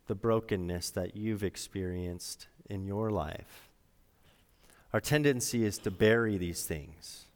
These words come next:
to bury the wounds. But what would it look like to say, "God, do something beautiful with that"?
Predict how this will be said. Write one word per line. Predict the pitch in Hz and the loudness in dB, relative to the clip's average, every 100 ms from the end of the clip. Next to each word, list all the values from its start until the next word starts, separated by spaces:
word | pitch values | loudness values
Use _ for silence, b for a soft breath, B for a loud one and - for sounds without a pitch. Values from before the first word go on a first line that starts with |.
| _ _ - | _ _ -10
to | 92 | 0
bury | 110 123 120 117 | 6 6 6 4
the | 107 | 0
wounds. | 101 98 85 80 - - b b b b - | 0 -2 -4 -8 -14 -20 b b b b -4
But | |
what | 104 123 | 2 4
would | 139 | 4
it | 135 | 2
look | 123 123 - | 2 0 0
like | 101 90 - | 2 0 -2
to | - | -10
say, | 92 - 95 90 82 - b b b b b _ | -6 0 4 4 0 -8 b b b b b _
"God, | 110 98 95 98 101 - - | 2 2 0 -6 -18 -10 -2
do | 123 | 0
something | 123 - 101 98 92 | 0 -2 -2 -4 -6
beautiful | 85 92 95 - 82 80 85 - _ - | -4 -2 -4 -4 -6 -6 -8 -14 _ -8
with | 90 85 - | -8 -6 -6
that"? | 82 78 | -4 -6